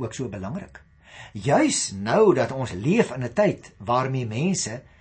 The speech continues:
baie praat oor die historiese Jesus, wanneer mense selfs vraagtekens het oor die, oor die hele saak van, het hy werklik opgestaan?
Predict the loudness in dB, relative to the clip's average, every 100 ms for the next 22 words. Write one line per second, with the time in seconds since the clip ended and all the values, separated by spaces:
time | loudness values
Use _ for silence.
0 | _ 0 2 4 2 2 4 4 2 0
1 | 0 0 -2 -4 -2 0 0 -2 -4 -2
2 | -2 -4 -10 -16 -18 _ -20 -18 -18 -14
3 | 2 4 4 4 2 0 0 -2 -4 -8
4 | _ -10 0 2 2 -4 -8 -4 0 0
5 | 0 -2 -2 -4 -2 -2 -4 -18 _ _
6 | _ _ 2 4 2 -4 0 2 2 2
7 | 2 2 0 0 0 0 -2 -4 -10 -20
8 | _ _ _ 0 4 2 2 0 0 2
9 | 2 4 2 4 2 2